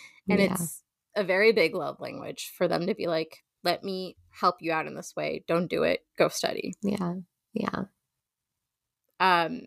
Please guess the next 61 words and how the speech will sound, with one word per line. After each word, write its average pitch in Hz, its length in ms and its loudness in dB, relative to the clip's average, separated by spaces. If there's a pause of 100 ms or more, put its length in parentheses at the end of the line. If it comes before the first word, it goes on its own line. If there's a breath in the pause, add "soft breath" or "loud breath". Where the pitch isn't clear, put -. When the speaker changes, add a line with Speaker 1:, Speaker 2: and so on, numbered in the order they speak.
Speaker 1:
and 208 240 -2 (100)
I 208 80 4
would 208 160 2
see 254 160 0
them 226 140 4
do 196 100 4
it 127 140 -2
for 170 80 -2
each 151 180 -4
other, 147 180 -6
too. 147 180 -6
Like, - 200 -6
mom 160 280 -4
does - 160 -4
it - 100 -8
for 160 80 -4
dad, 165 260 0
dad - 180 -8
does 170 160 -8
it 175 60 -16
for - 120 -10
mom, 208 440 4
and, 175 80 0
Speaker 2:
Aw, - 20 -2
Speaker 1:
like, 151 140 -2
Speaker 2:
that's 190 140 -8
Speaker 1:
for 170 140 2
other 175 200 4
Speaker 2:
sweet. 196 60 -6
Speaker 1:
people - 240 -4
in - 80 -2
the - 80 -4
family. 214 880 4 (180 loud breath)
Speaker 2:
Yeah. 180 440 0 (320)
Speaker 1:
You 196 80 0
know, 160 200 0 (240)
picking 190 300 0
up 180 280 2 (300)
aunt's 180 320 4
kiddos 220 540 6
from 160 200 -8
school 240 520 6
if, 165 220 2 (240)
you 185 80 -4
know, 160 120 -6
my 165 200 -8
aunt's - 300 0
busy. 214 640 4
Just, 214 200 -8
like, 208 180 -2 (360)
lots 185 360 2
of 170 280 -4 (100)
acts - 260 -2
of 165 100 -8
service 175 420 0
around 180 200 -2
the - 60 -6
family 175 320 -2
to 170 60 -4
go - 120 0
around. - 460 -2